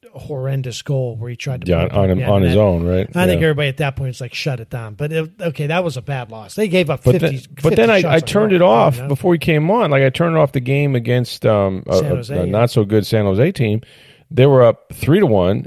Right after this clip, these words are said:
Speaker 2: It should have been, then it was, should have been four to two, and it was three to two. And by the time I got upstairs, you told me, "Yeah, they lost." <laughs> I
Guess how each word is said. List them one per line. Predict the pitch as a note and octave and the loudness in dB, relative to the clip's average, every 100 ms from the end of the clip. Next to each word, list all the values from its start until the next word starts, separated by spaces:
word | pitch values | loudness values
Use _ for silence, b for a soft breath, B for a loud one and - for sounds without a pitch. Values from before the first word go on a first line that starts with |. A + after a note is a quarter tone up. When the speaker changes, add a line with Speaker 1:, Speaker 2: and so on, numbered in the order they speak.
| - | -8
Speaker 2:
It | G2 G2+ | -4 -4
should | - - D#3+ | -2 0 2
have | D3 | 2
been, | A#2 A2 | 2 2
then | A2+ | 2
it | D3+ | 2
was, | G#2+ - | 0 0
should | E3+ | 0
have | D3+ | 2
been | G#2+ | 0
four | - B2 G#2+ | 0 2 2
to | |
two, | - - F3+ B2+ | 0 0 2 2
and | F2+ | 0
it | |
was | - | -4
three | - F#3 | -2 0
to | E3 | 0
two. | B2+ A2+ A2+ b b b - | 2 0 -2 b b b 0
And | |
by | C3 | 2
the | C3 | 4
time | G3+ G3 | 4 4
I | |
got | D#3 C3+ | 4 2
upstairs, | - F3+ D#3+ C3 | 2 2 2 2
you | A#2+ | 2
told | C3+ B2+ | 2 2
me, | A#2 | 2
"Yeah, | C3+ | 2
they | B2+ | 2
lost." | A2+ C3+ A#2 - | 2 2 0 -2
<laughs> | |
I | - | -10